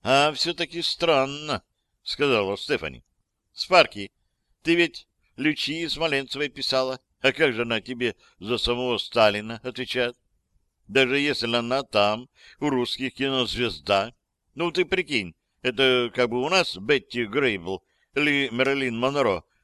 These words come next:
могла запросто прибежать в Белый дом и показать президенту письмо от поклонницы. Да у нас, конечно, свобода и демократия, но не настолько же". "Точно", —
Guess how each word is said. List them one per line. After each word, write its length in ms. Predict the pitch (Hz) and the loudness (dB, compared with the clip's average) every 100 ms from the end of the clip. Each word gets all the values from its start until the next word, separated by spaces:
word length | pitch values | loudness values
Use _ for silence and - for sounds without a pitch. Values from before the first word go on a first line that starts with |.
| _ | _
могла 300 | 107 117 117 | -2 2 4
запросто 500 | 101 170 147 127 131 | 4 2 2 -4 -4
прибежать 520 | 120 127 123 113 110 | -4 -2 -2 0 0
в 40 | 90 | -2
Белый 300 | 107 104 101 | -2 -2 0
дом 260 | 196 170 - _ | 0 -2 -6 _
и 140 | 107 113 | -6 -4
показать 600 | 120 107 101 90 120 - | -2 -2 0 2 0 0
президенту 680 | 95 - 87 143 175 - 85 | -10 -10 -8 -4 -4 -6 -10
письмо 640 | 143 151 180 165 98 - _ | -6 -6 -4 -4 -4 -6 _
от 180 | 104 - | -6 -2
поклонницы. 800 | 180 175 175 113 80 - - 57 _ _ _ _ _ _ - | -2 0 0 -2 -4 -14 -16 -18 _ _ _ _ _ _ -6
Да 100 | 113 | -4
у 80 | |
нас, 260 | 107 101 - | 0 0 -2
конечно, 640 | 92 90 147 160 85 87 - _ _ | -8 -4 -4 -4 -4 -8 -12 _ _
свобода 560 | - 101 101 104 120 110 | -8 -2 0 0 0 -2
и 120 | 107 | -2
демократия, 760 | 98 98 90 123 156 139 85 | -4 -4 -2 4 4 4 -2
но 220 | 80 101 98 | -4 -4 -4
не 160 | 98 | -4
настолько 800 | 95 95 - - 170 190 - 110 | -2 -4 -4 -4 -2 -2 -2 -8
же". 160 | - - _ _ _ _ _ _ _ _ _ - | -8 -16 _ _ _ _ _ _ _ _ _ 4
"Точно", — 560 | 175 160 - 127 120 | 4 4 -2 -2 -4